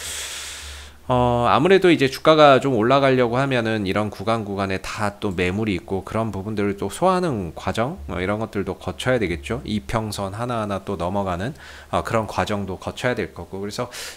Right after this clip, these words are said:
지금의 이런 어떤 박스권 플레이는 하나하나 이런 매물이나 이런 것들을 좀 소화하면서,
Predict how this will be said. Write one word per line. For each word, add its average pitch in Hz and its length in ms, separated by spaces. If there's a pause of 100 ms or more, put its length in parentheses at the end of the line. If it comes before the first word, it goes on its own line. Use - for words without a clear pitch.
지금의 214 600
이런 139 400
어떤 131 580
박스권 175 500
플레이는 151 680
하나하나 165 540
이런 120 340
매물이나 117 680
이런 98 160
것들을 110 320
좀 107 220
소화하면서, 127 920